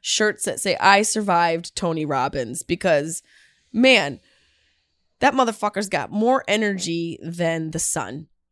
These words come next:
And I, I said it before, I'll say it again. It's impossible to bottle his energy. It would shatter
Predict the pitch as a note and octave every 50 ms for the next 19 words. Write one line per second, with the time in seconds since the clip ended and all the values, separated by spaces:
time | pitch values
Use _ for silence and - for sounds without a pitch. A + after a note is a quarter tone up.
0 | _ _ - - D#3+ D#3 D#3 D#3 D#3 D#3 D#3 D3+ D3+ D3 D3 - - - _ _
1 | _ _ _ - - E2+ - - F2+ D3 E3+ F3 - E3 F3 E3+ - - - A3
2 | A3+ A3 - G3 - - F3+ F3+ F3 D#3 C#3 D#3+ - F3+ F3+ F#3 F3+ F3+ F3 D#3
3 | D3+ - D#2 G2+ C#3+ - - F3 G3+ F#3 - - - - G#3+ A3 A3 - A3 G#3
4 | G3+ - F3+ - D#3 B2 A#2 C#3+ D#3+ D#3+ D#3 D#3 - D3 D3+ D3 D3 D3+ D#3+ D3+
5 | D#3 D3+ - C3+ E3 D#3 D#3+ E3 - - - - - - G3 F3 E3+ D#3+ E3 D3+
6 | E3 -